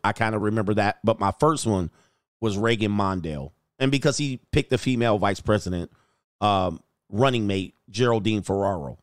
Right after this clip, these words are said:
So I remember there's a lot of liberal bullshit. I lived in the community at the time,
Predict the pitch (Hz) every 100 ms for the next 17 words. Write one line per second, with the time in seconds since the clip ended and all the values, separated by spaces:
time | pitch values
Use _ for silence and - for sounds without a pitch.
0 | - 175 180 196 180 165 143 131 127 113
1 | 110 117 113 104 110 104 101 95 104 104
2 | - 104 104 - _ _ 123 127 131 123
3 | 120 120 117 113 110 110 101 104 95 101
4 | 98 95